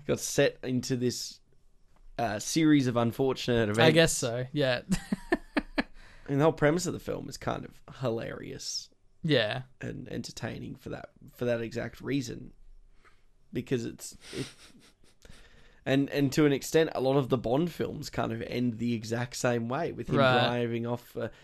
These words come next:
Speaker 1: the bad guys die, and then Bond
Speaker 2: Drive
Speaker 1: drives
Speaker 2: off
Speaker 1: off with
Speaker 2: into
Speaker 1: his
Speaker 2: the
Speaker 1: Bond
Speaker 2: sun.
Speaker 1: girl into the
Speaker 2: Yep.
Speaker 1: sunset.
Speaker 2: Yep.
Speaker 1: And
Speaker 2: Yep.
Speaker 1: only in the recent era have they become a little bit m-, less like that.
Speaker 2: It
Speaker 1: Um,
Speaker 2: almost felt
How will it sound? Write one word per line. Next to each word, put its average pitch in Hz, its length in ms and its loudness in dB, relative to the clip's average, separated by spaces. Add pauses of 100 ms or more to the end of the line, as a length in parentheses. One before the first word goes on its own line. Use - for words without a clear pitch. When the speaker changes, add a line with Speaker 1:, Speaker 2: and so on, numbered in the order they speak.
Speaker 1:
the 120 100 -2
bad 135 320 2
guys 131 340 6
die, 123 400 4
and 120 200 2
then 127 160 4
Bond 123 300 0
Speaker 2:
Drive 127 260 6
Speaker 1:
drives 131 60 2
Speaker 2:
off 127 100 4
Speaker 1:
off 135 60 -2
with 127 100 2
Speaker 2:
into 123 60 0
Speaker 1:
his 117 100 -2
Speaker 2:
the 120 80 4
Speaker 1:
Bond 127 240 2
Speaker 2:
sun. 123 80 6
Speaker 1:
girl 123 240 6
into 127 160 2
the - 80 2
Speaker 2:
Yep. 131 80 4
Speaker 1:
sunset. 151 480 -2
Speaker 2:
Yep. 131 240 0 (160)
Speaker 1:
And - 80 -6
Speaker 2:
Yep. 127 80 6
Speaker 1:
only 147 300 8
in 135 80 4
the 127 100 2
recent 139 480 0
era 117 340 0
have 117 140 2
they 117 160 4
become 117 300 0
a 113 40 0
little 117 260 2
bit - 200 -2
m-, - 320 -10
less 123 440 -2
like 135 320 -10
that. - 440 -14 (640)
Speaker 2:
It 156 140 4
Speaker 1:
Um, 175 100 8
Speaker 2:
almost 214 280 4
felt 165 340 8